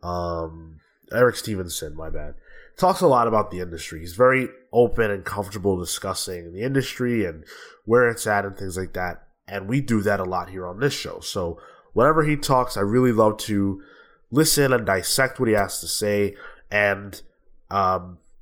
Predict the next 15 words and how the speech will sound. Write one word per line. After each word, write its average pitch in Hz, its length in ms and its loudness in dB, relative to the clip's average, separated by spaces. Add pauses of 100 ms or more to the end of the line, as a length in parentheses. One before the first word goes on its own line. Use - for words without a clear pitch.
(100)
with 95 280 -6
Image 156 420 4
in 117 120 -6
particular, 117 640 2
I 120 100 -2
think - 380 0
s-, - 320 0
different - 600 2
from 123 300 0
Marvel 117 460 4
and 95 140 -8
different 135 360 -2
from 110 180 -10
D 104 180 -4
C, 92 460 -6